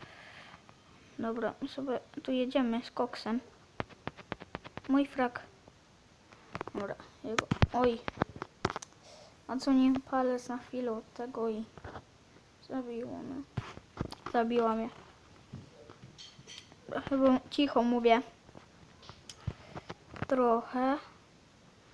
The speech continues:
Dobra, mam ulta, to może się przydać.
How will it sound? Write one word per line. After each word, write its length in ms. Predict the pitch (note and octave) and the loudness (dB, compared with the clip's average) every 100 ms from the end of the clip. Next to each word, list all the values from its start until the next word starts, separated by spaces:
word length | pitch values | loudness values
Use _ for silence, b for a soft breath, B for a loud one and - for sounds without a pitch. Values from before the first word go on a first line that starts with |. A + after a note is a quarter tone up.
| B B - - - | B B -20 -12 2
Dobra, 220 | C4 B3+ | 4 6
mam 260 | B3 B3+ B3+ | 4 4 4
ulta, 560 | C#4 C4+ C4 C4+ C4 C#4 - | 4 4 4 2 2 0 -2
to 100 | - | -2
może 220 | C4 C#4 | 0 0
się 180 | C4+ C#4 - - | -2 -6 -6 -14
przydać. 640 | - - D4 C4 C4 - | -16 -6 0 2 0 -2